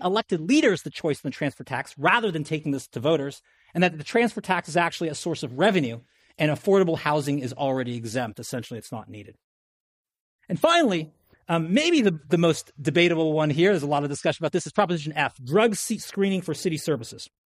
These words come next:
Shall the city require single adults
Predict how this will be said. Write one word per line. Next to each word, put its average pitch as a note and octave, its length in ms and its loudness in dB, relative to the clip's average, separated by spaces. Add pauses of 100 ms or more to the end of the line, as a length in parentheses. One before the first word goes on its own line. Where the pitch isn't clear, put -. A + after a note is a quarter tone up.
(640)
Shall A#3+ 200 2
the G#3+ 80 2
city E4 340 2
require A#3 460 4
single C#4+ 460 2
adults E3 360 -2